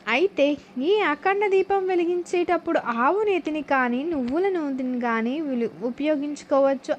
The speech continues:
అఖండ దీపం వెలిగించినప్పుడు చాలామంది లావైన ఒత్తి మాత్రం ఒక్కటే వేస్తారు, కానీ ఒకటి, మూడు, ఐదు, ఏడు ఇలా ఎన్నైనా వేసుకోవచ్చండి. పైగా అఖండ దీపం వెలిగించేటప్పుడు ఒత్తి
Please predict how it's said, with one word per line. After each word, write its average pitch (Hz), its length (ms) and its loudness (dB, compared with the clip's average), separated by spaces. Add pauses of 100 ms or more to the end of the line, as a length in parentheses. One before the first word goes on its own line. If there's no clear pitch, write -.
అఖండ 370 380 -2
దీపం 349 420 -2
వెలిగించినప్పుడు 302 800 -4 (120)
చాలామంది 311 720 -2
లావైన 320 600 0 (140)
ఒత్తి 262 300 -6
మాత్రం 254 400 -8
ఒక్కటే 262 440 -4
వేస్తారు, 226 460 -4
కానీ 220 400 -4
ఒకటి, 262 440 -4
మూడు, 285 380 -4 (200)
ఐదు, 277 280 -6
ఏడు 277 220 -4 (440)
ఇలా 381 220 4 (200)
ఎన్నైనా 320 440 -4
వేసుకోవచ్చండి. 226 1000 -2 (300)
పైగా 208 440 0 (560)
అఖండ 440 440 0
దీపం 370 400 0
వెలిగించేటప్పుడు 302 1040 -2 (300)
ఒత్తి 240 400 0